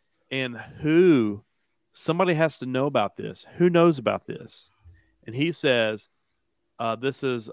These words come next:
um, David Crush, or Crutch. Uh, he says, "The people that know about this are in and out of government. They're, they're government, but not always. They're high ups. They run everything.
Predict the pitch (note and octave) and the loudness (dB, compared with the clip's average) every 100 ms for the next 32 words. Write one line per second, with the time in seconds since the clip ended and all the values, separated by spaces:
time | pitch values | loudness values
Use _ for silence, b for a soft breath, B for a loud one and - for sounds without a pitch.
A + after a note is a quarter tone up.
0 | - A2+ A2 G#2+ G#2 - _ _ B2+ B2 | -8 -4 -4 -6 -10 -20 _ _ -6 -4
1 | A#2+ A#2 - D#3 C3+ A2 - - _ _ | -4 -6 -6 0 2 0 -6 -20 _ _
2 | A2 - C#3+ A#2 - - _ _ _ _ | -12 -4 -2 -2 -4 -20 _ _ _ _
3 | _ _ _ _ A#2 A2+ A2+ C#3 - C3+ | _ _ _ _ -8 -6 -6 -8 -4 -2
4 | A#2+ A2+ G#2+ - _ _ _ _ _ _ | -2 -2 -6 -14 _ _ _ _ _ _
5 | _ D3+ - E3 F#3+ E3 C3 C3 C#3 D#3 | _ -14 -4 -4 0 -2 -2 -4 0 0
6 | D3 D#3+ E3 D#3 - B2+ B2+ C3 C#3 C3+ | 0 -2 -4 -4 -8 -8 -8 -6 -8 -4
7 | B2 A#2 G2+ G#2+ G2 G2 - _ - B2+ | -4 -4 -6 -8 -8 -14 -18 _ -8 -8
8 | B2 B2+ C3 A2+ A#2+ F3 F3 G#2+ G2 - | -8 -8 -8 -4 2 4 2 -4 -8 -12
9 | _ _ _ _ _ _ A#2+ A#2+ A#2+ A2+ | _ _ _ _ _ _ -8 -2 2 2
10 | G#2 F#2+ F2 - - _ _ _ _ - | 0 -2 -10 -16 -20 _ _ _ _ -8
11 | A2 A#2+ C#3+ D#3+ A2+ G2 - - - _ | -4 2 4 4 2 0 -6 -20 -20 _
12 | _ _ _ _ _ _ _ A2+ A2 G#2+ | _ _ _ _ _ _ _ -8 -6 -2
13 | B2+ C#3 C3+ A#2 - G2 F#2+ G2 | 0 0 0 -4 -6 -10 -10 -14